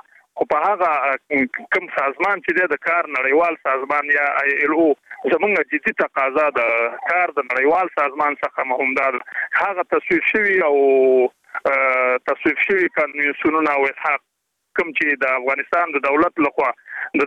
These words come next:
دغه سازمان سره الحاق شوي دي، په ډیر تاسف سره باید ووایم چې تر اوسه پورې هغه د، اه، په عملي شکل باندې پلي شوي نه دي. نو زمونږ غوښتنه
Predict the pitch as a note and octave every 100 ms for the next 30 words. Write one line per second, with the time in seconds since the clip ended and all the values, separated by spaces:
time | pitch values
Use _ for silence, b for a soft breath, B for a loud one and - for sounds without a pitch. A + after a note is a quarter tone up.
0 | E3+ E3 - D3 D#3 F#3 F3 D#3 C#3+ C3
1 | C#3+ C#3+ - G3+ E3+ C#3 - B B F3
2 | F3+ F#3+ E3+ - F3+ - E3 D#3+ E3 D#3+
3 | E3 D3+ C#3 D3 - F3 G#3+ - F#3 E3+
4 | E3 D3 - D#3 D#3 G3+ F#3+ D#3 C#3+ C3+
5 | - - - - D3 C3+ D3+ C3+ C3 D3
6 | F3 G3+ - F#3+ F3+ D#3+ C#3+ C#3 C3+ -
7 | C#3 C3 - - F#3 F3+ F#3 D3 - B
8 | B - C#3+ D3 C#3 F#3+ G#3 E3 D#3+ -
9 | G#3